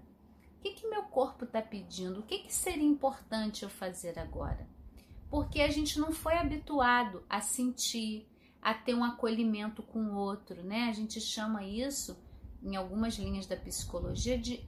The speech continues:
autorregulação, que é uma regulação interna, mas ela é construída fora. Ela é construída com o outro. Por isso que ter um espaço onde você se sinta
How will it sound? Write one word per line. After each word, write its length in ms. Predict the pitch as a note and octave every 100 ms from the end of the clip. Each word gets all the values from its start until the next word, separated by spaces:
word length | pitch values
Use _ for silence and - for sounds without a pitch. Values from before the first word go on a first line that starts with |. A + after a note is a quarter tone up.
| -
autorregulação, 1400 | A#3 D4+ E4 C#4+ A3 G3+ F3+ F3 E3 F3+ - B3+ C#4 B3 - - -
que 80 | -
é 60 | B3
uma 100 | A#3+
regulação 800 | A3+ G#3 F#3+ F#3 F3+ - E3 E3
interna, 640 | E3+ - B3 D4+ C4+ G3+
mas 220 | A3 A#3+
ela 160 | C4+ D4
é 40 |
construída 720 | D4 D4 C#4+ - C4+ C4+ D#4
fora. 600 | E4 - A#3+ A#3 G#3 D#3 - - - - - - - -
Ela 180 | G3 G#3+
é 20 |
construída 640 | G#3+ A#3 - A#3 A3 A3 A#3
com 240 | - B3+
o 80 | B3
outro. 500 | F#3+ G#3+ - - - - - - - -
Por 180 | A3 G#3
isso 400 | A#3+ D#4+ - D4
que 100 | A#3+
ter 200 | - A#3
um 120 | A#3
espaço 520 | A#3 - F3+ G3 -
onde 120 | F#3+
você 300 | F#3 F#3 -
se 160 | G3 G3+
sinta 640 | - - F#3 F3 - E3+